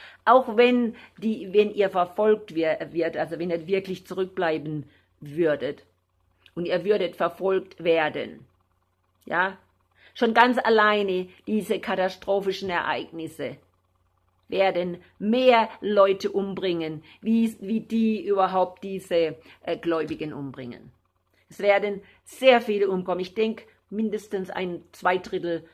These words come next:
von der Welt, wenn noch, wenn nicht noch mehr. Ja? Wenn ihr das liest,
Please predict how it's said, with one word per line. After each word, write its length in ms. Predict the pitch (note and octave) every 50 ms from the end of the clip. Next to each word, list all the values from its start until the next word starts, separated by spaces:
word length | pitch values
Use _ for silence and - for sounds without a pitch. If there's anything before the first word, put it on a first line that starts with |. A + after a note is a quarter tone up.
| _ _ _
von 180 | - E3+ F3
der 140 | E3+ E3+ D#3+
Welt, 180 | D#3+ D#3+ D#3+ D#3
wenn 120 | D#3 D#3 D#3 D3+ -
noch, 180 | - D3+ B2 -
wenn 160 | - E3 E3 E3+
nicht 340 | E3+ D#3 E3 _ _ _
noch 240 | - D#3 D#3+ D3 -
mehr. 340 | D3+ C#3+ D3 C3+ - - - _ _ _ _ _ _ _ _ _ _
Ja? 320 | - E3+ E3+ G3+ G#3 - _ _ _ _ _ _ _ _
Wenn 100 | - F#3
ihr 120 | G3 G#3+ G#3+
das 200 | A3 A3 A3 A3+
liest, 720 | G#3+ A#3 C4+ C4+ C4+ B3 A3 A3+ A3+ - - - -